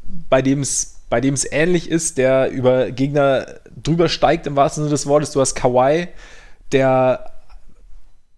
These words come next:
mechanisch fast irgendwie an die Sache rangekommen zu stoppen ist. Harden, der sein Ding durchzieht, Westbrook mit seiner Energie, aber ich find, für mich drückt kein anderer Superstar so sehr die Freude am Spiel aus wie Steph Curry.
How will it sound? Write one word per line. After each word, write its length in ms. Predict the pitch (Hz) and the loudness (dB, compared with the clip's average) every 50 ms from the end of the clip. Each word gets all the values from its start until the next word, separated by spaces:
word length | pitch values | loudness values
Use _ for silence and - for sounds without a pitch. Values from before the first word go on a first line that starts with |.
| - - - - _ - - | -20 -20 -20 -20 _ -10 -4
mechanisch 680 | 131 135 127 - - 135 131 151 175 175 165 - - | -2 -2 0 0 0 0 0 0 0 -2 -2 -4 -2
fast 460 | - - 143 - - - - - - - | 0 0 0 0 0 -4 -6 -8 -12 -6
irgendwie 300 | 139 135 131 127 143 - | -4 -2 0 0 0 0
an 80 | 135 | 0
die 60 | 139 131 | -2 0
Sache 240 | 127 143 - 131 | 0 0 0 2
rangekommen 340 | 127 135 147 135 143 143 135 | 0 0 0 0 -4 -4 -4
zu 60 | 123 | -2
stoppen 180 | - 147 143 156 | -2 -2 0 -2
ist. 200 | 147 - - - - - - _ - - - - - - - - - - | -4 -6 -8 -14 -20 -20 -20 _ -16 -14 -12 -12 -12 -12 -14 -14 -12 -8
Harden, 600 | - - 135 147 175 175 180 180 180 170 160 - - - | -2 0 2 2 2 2 0 -4 -6 -6 -8 -10 -10 -12
der 280 | 151 135 147 139 143 | -8 -2 0 2 2
sein 180 | 143 151 147 135 | 2 2 2 2
Ding 160 | 151 156 143 | 0 0 2
durchzieht, 440 | 147 151 151 - - - 147 127 120 | 2 0 0 0 -2 -4 -2 2 2
Westbrook 560 | 120 120 - - - 156 156 151 147 - - - - - - - | 2 2 2 -2 0 2 2 2 2 -2 -12 -18 -20 -20 -20 -16
mit 200 | - - 135 123 | -8 -6 -4 0
seiner 200 | - 139 143 139 | 2 2 2 2
Energie, 340 | 131 143 139 131 131 156 165 | 0 0 -2 -2 0 2 2
aber 80 | 151 139 | 2 2
ich 100 | 139 - | 0 0
find, 260 | - 151 143 - - - - - - - - - - _ _ | -2 -2 -2 -2 -12 -16 -18 -20 -20 -20 -20 -20 -20 _ _
für 160 | - - 135 | -4 -2 0
mich 400 | 139 185 269 277 - - - - - - - - - - - - _ _ _ _ _ - | 2 2 0 0 -2 -10 -16 -18 -20 -20 -20 -20 -20 -20 -20 -20 _ _ _ _ _ -10
drückt 400 | 117 - 143 160 156 - - - | -6 2 2 2 2 2 0 2
kein 360 | - - 139 170 202 208 - | 2 2 2 0 -2 -4 -4
anderer 420 | - - 165 190 196 180 165 151 | -2 -2 0 2 4 4 4 2
Superstar 680 | 135 165 175 - 160 151 - 156 147 147 147 139 - - | 0 0 -2 -2 -2 -2 0 2 2 4 2 2 -2 -6
so 240 | 117 120 147 185 180 | -6 -4 -2 -2 0
sehr 300 | 131 135 147 143 147 143 | 2 2 4 4 2 2
die 120 | 127 123 | 0 -6
Freude 380 | - - - 127 143 165 160 143 | -8 -6 0 2 2 4 4 2
am 80 | 131 127 | 0 -2
Spiel 240 | - - 151 147 | -4 -2 0 2
aus 160 | 135 131 - 131 | 2 0 0 -2
wie 80 | 127 | -6
Steph 240 | - - 123 120 - | -2 -2 -2 -4 -2
Curry. 260 | - 117 113 - - | -4 -6 -6 -6 -8